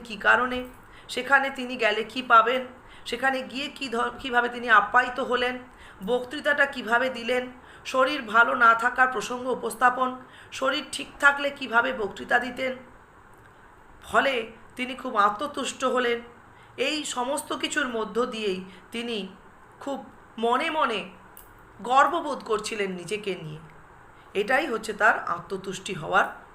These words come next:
কারণ বা পরিস্থিতি, যেটা তিনি খুব বিনম্রভাবে, খুব বিনীতভাবে তাদের কাছে তার সেই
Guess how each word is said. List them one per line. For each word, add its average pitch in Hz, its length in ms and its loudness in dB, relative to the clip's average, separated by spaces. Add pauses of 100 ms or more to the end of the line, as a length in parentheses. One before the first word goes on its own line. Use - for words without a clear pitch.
(180)
কারণ 196 400 4 (340)
বা 175 340 4
পরিস্থিতি, 262 680 -4 (400)
যেটা 214 420 2 (280)
তিনি 208 320 -6 (1040)
খুব 320 280 -6 (960)
বিনম্রভাবে, 254 960 -2 (360)
খুব 254 160 -8
বিনীতভাবে 240 840 -2 (280)
তাদের 208 280 4
কাছে 226 440 0 (260)
তার 208 180 6
সেই 208 380 -2